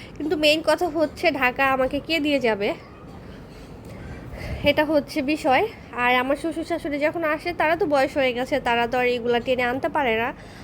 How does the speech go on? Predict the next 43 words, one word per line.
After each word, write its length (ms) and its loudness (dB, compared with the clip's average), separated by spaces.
তাদের 300 2
পরার 300 4
জিনিসপত্র 520 -2
নিয়ে 200 2
তারা 240 0
চলে 220 0
আসে, 260 0
আর 140 -4
তাদের 240 2
আমি 200 2
বলিও 380 0
না। 180 -2
বলেছি, 320 4
"জমিয়ে 360 2
রেখে 240 2
দেন, 240 4
আমি 360 0
হচ্ছে 440 0
পরে 200 2
আবার 180 2
নিয়ে 200 2
নিব।" 220 0
এই 180 -2
জন্য 180 2
এখানে 200 0
পাঁচটা 340 -2
আছে, 260 -2
আবার 240 6
পাঁচ 220 0
ছয়টা 200 0
জমবে, 420 0
তখন 240 2
আবার 240 4
বলছে 260 2
পাঠাবে, 480 0
যাতে 240 0
আমি 160 4
আট 180 4
দশটা 340 0
কাঁথা 240 -2
সেলাই 260 2
করতে 280 -2
পারি। 300 2